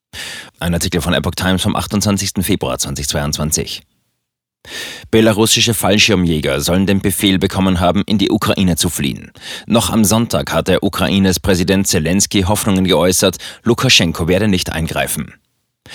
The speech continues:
Belarus könnte sich nach Spekulationen am Montagmorgen offiziell mit Soldaten in den Krieg Russlands gegen die Ukraine einschalten.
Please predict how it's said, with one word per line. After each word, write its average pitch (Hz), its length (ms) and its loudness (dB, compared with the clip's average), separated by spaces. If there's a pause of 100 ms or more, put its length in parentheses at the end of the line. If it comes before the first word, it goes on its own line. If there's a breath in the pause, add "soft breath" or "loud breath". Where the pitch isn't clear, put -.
(340 loud breath)
Belarus 110 500 4
könnte 107 380 2
sich 104 280 0
nach 90 160 2
Spekulationen 101 800 2
am 90 140 0
Montagmorgen 90 720 0
offiziell 95 560 2
mit 95 160 0
Soldaten 80 500 -2
in 98 100 -2
den 95 140 2
Krieg 104 300 0
Russlands 101 520 0
gegen 80 200 -2
die - 100 0
Ukraine 90 420 0
einschalten. - 520 -4